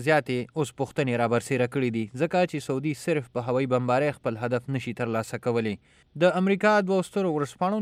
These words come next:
نیویارک ټایمز او وال سټریټ جرنل خپلو مضمونونو کې لیکلي چې سعودي ته به دا جګړه ګرانه پریوزي او معلومه به هم شي ورته، خو چې کله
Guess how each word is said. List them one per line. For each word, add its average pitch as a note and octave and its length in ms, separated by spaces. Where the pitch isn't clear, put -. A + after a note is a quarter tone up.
نیویارک D3+ 340
ټایمز F3 360
او D3 100
وال D3 200
سټریټ B2+ 300
جرنل C#3+ 360
خپلو C3+ 280
مضمونونو D3+ 460
کې C3 160
لیکلي F3+ 340
چې D3+ 160
سعودي C#3+ 320
ته C3+ 80
به C3 160
دا B2+ 100
جګړه B2+ 280
ګرانه C#3 320
پریوزي B2+ 340
او D3 180
معلومه E3 400
به B2+ 160
هم F#3 180
شي F#3+ 140
ورته، F3+ 400
خو C#3+ 140
چې D3 60
کله C#3+ 180